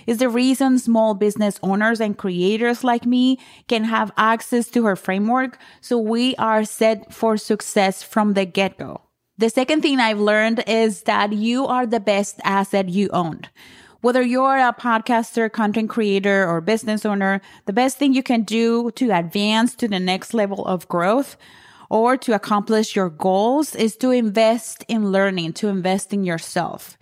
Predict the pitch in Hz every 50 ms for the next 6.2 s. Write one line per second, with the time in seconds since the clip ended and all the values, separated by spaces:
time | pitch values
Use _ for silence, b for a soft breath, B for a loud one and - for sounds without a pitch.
0 | B B B B B B B B B 233 240 226 254 247 226 220 214 208 220 233
1 | 247 262 262 - 269 240 220 190 220 220 220 - - - 220 220 214 175 202 185
2 | 180 180 175 185 202 220 233 247 254 247 247 247 240 - - - - 254 240 233
3 | 233 233 233 233 233 214 202 180 170 165 165 175 202 220 233 233 233 233 233 233
4 | 233 226 214 214 214 214 214 214 208 208 208 208 202 - - B B B B B
5 | B 226 233 240 233 233 240 247 247 233 - 214 202 202 190 - - - 269 240
6 | 214 - - -